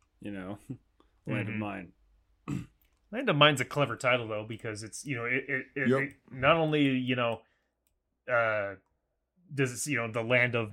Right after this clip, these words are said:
Speaker 2: mines, but it's also, you know, it, it ties in with the theme of the film, you know?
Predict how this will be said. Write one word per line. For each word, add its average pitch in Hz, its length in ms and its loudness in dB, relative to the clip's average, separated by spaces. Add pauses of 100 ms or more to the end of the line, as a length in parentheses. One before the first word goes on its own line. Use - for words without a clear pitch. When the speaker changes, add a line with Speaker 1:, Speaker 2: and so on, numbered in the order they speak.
Speaker 2:
mines, 117 460 2
but 120 140 -2
it's 113 140 -2
also, 127 440 2
you 107 140 -8
know, 104 140 -6
it, 104 140 -6
it - 240 -10
ties 123 280 0
in 110 140 -10
with 110 200 -4
the 101 260 -6
theme 117 240 -4
of 98 140 -4
the 107 60 -12
film, 92 420 -6 (320)
you 95 140 -18
know? 92 220 -14